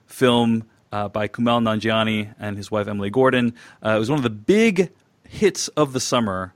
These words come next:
uh, and a romantic comedy that I think will stand the test of time. Uh, uh, dozens of you entered, and we asked you to email into slash filmcast at gmail dot com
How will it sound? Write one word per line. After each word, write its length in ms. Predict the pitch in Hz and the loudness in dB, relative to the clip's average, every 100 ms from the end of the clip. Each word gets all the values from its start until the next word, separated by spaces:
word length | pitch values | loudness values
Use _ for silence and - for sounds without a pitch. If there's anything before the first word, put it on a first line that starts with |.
| - | -12
uh, 260 | 104 104 | -8 -6
and 180 | 104 110 | -6 -4
a 60 | 110 | -2
romantic 440 | 113 123 135 127 | -2 0 0 -2
comedy 280 | 123 117 107 | -4 -2 -2
that 160 | 104 107 | -2 -2
I 80 | |
think 200 | 110 120 | -2 -6
will 120 | 107 104 | -6 -6
stand 260 | - 104 | -4 -6
the 60 | 98 | -4
test 200 | 107 - | -6 -6
of 60 | |
time. 240 | 104 127 117 - - - - | 0 0 0 -8 -18 -18 -6
Uh, 280 | 120 123 123 | 2 2 2
uh, 100 | 127 | -2
dozens 520 | 131 117 170 226 233 | -8 0 2 4 4
of 100 | 202 | 2
you 140 | 185 180 | 2 2
entered, 560 | 135 127 139 127 127 - | 2 2 2 2 0 0
and 260 | 127 131 - | 0 0 -2
we 220 | 127 262 | -4 0
asked 300 | 262 254 - | 2 2 0
you 60 | 180 | -6
to 240 | - 147 | -4 0
email 260 | 151 143 127 | 2 4 4
into 200 | 127 117 | 2 0
slash 300 | 127 117 - | 0 0 -2
filmcast 340 | 113 117 107 | -2 -2 -2
at 100 | 113 | -4
gmail 240 | 113 107 104 | -4 -2 -2
dot 160 | 98 | -2
com 360 | - 127 113 | 0 2 2